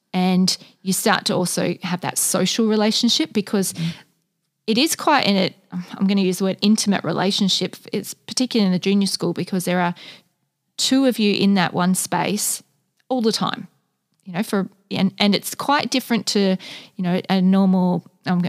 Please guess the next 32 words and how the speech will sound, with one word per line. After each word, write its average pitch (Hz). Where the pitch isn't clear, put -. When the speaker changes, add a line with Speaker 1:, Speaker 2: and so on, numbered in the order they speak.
Speaker 1:
oh, 165
traditional 185
primary -
school, -
I'll 185
say, 202
or 185
setting, 196
a -
classroom 180
setting 185
where 185
it's -
just 247
you, 180
you're 220
the 208
only 175
Speaker 2:
Yeah. 165
Speaker 1:
adult 160
in 185
the 180
room, 196
but 262
suddenly 240
you've 185
got 180
these 175
other 208
adults -
and, 185
um, 185